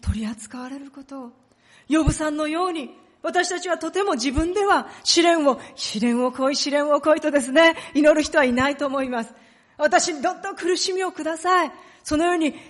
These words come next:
なかなか祈れる人はいないと思います。けれども、私たちは今回、このヨブ記を通して、どのような試練の中にあっても、主がそこで生きておられ、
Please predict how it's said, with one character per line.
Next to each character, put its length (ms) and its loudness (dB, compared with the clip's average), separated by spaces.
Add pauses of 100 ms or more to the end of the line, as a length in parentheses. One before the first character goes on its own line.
(100)
な 220 -2
か 160 -4
な 140 0
か 120 2
祈 240 -2
れ 80 -2
る 80 -4
人 160 -6
は 80 0
い 80 -8
な 180 -4
い 80 -8
と 140 -8
思 160 -10
い 80 -10
ま 120 -12
す。 80 -20 (460)
け 100 4
れ 120 4
ど 120 2
も、 320 2 (360)
私 320 -2
た 100 -4
ち 140 -8
は 140 -6
今 200 -6
回、 300 -8 (240)
こ 120 -2
の 140 2
ヨ 160 2
ブ 140 -6
記 160 -8
を 100 -4
通 260 -8
し 160 -10
て、 200 -12 (1000)
ど 140 2
の 160 4
よ 140 2
う 60 0
な 120 0
試 140 -4
練 180 -2
の 100 0
中 280 -2
に 80 -4
あ 80 -6
っ 60 -10
て 220 -12
も、 300 -6 (420)
主 280 0
が 160 4
そ 160 -6
こ 120 2
で 160 -2
生 180 0
き 100 -10
て 120 -2
お 120 0
ら 120 -2
れ、 200 -4